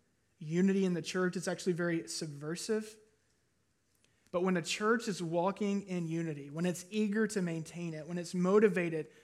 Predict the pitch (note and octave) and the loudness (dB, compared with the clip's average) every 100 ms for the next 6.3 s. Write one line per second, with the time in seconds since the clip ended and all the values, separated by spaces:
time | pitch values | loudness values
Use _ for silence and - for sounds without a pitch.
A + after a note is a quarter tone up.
0 | - F3+ F3 F#3 F3 - - E3+ F3 F#3+ | -8 -2 2 2 2 -4 -10 -2 2 2
1 | G3 F3 E3+ E3+ E3+ F3 - E3 D#3 D#3+ | 2 0 -2 -2 -2 -4 -2 -2 -2 -4
2 | D#3+ E3 D#3 D3+ D3+ D3+ - - F3+ F#3 | -6 -8 -8 -8 -8 -6 -4 0 2 2
3 | G#3 F3+ F3+ F3+ F3 D3+ D3+ E3+ E3+ D#3+ | 2 2 2 2 -2 -8 -2 -2 -2 -6
4 | D#3+ D3+ D#3 D#3 D3+ D3+ D3 D3 - - | -8 -10 -10 -10 -8 -10 -10 -14 -18 -20
5 | - F#3 F3 - G3 G3+ G3 F3+ F3 E3+ | -2 -2 -2 0 4 4 2 -2 -4 -6
6 | - F3 E3 | -6 -6 -8